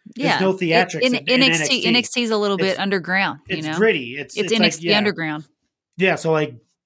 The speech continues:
Speaker 1: like, keep it that way. Keep giving them their own titles and let them, you know, de-, defend their own title.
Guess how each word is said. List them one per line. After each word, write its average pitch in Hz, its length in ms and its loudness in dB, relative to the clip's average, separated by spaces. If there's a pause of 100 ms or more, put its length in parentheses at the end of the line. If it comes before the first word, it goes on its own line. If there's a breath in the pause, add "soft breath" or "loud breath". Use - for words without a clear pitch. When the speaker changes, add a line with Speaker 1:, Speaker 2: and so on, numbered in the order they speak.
(580)
Speaker 1:
like, 160 160 0
keep 185 220 -2
it 202 80 2
that 147 200 2
way. 143 340 -4 (340 loud breath)
Keep 175 240 -2
giving 180 220 4
them 180 100 2
their 175 160 2
own 185 140 2
titles 139 400 -4
and 139 100 -4
let 147 120 -4
them, 151 360 -4 (260 soft breath)
you 156 60 0
know, 156 120 6
de-, 165 240 0 (120)
defend 156 280 0
their 156 120 2
own 156 80 0
title. 160 400 -2